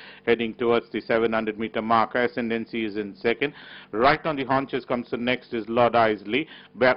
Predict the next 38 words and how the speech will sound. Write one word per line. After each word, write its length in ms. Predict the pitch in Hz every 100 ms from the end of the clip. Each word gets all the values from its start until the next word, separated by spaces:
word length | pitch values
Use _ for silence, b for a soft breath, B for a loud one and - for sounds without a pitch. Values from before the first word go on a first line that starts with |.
| 113
back 200 | 143 123
behind 240 | 135 135
them 160 | 131 123
comes 220 | 127 120
the 60 |
next 200 | 127 120
is 120 | 113 -
Curial, 520 | - 123 120 120 120
with 160 | 113 110
Mamataro 640 | 120 117 110 127 123 117
is 160 | 113 95
next, 380 | 113 127 123 104
Dancing 520 | 120 117 113 113 110
Blues 340 | 98 123 123
being 200 | 101 104
joined 240 | 101 120 117
on 80 | 110
the 100 | 113
outside 360 | 113 - 110
by 100 | 107
Blazing 540 | 90 110 113 107 107 98
Touch. 260 | 127 123 127
In 120 | 113
between 380 | 117 123 117 107
runners 340 | 120 113 104
is 80 | 104
Dixieland. 680 | 92 123 - 117 113 127 139 B B B B _
Further 200 | 143 151
back, 240 | 151 147 -
another 280 | 139 131
two 180 | 135 147
behind 320 | 127 135 131
is 140 | 123 110
Naval 320 | 131 131 123
Glory 340 | 117 131 127
and 160 | 120 107
Bonito 360 | 123 127 120 117
together. 480 | 120 104 135 147